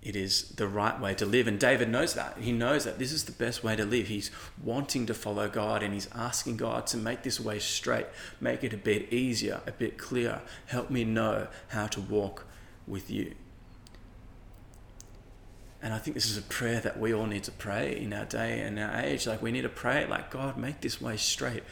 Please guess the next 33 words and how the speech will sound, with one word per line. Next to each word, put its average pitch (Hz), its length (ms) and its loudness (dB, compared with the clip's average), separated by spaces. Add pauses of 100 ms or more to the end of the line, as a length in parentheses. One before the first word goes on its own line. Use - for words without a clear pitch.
(260)
Help 165 260 -2
us 127 160 0
to 131 100 -2
know 120 220 4
which - 240 0
way 113 160 0
to 110 100 -2
go. 107 340 0 (760)
Help 143 320 2
us - 320 0
to - 160 -4
follow 117 460 2 (120)
in 104 200 -4
your 104 240 -4
steps." - 880 -6 (720)
Because 135 280 2
we 117 140 6
believe 110 500 4
and 107 100 -2
we 104 80 -2
know 107 140 2
it's - 260 -2
the 110 100 -4
right 107 240 -2
way 101 140 -4
to - 100 -4
live. 104 440 -4 (1900)
And 120 80 2
once 127 160 4
again, 117 260 6
David 123 280 8
explains 113 580 2
why 117 560 2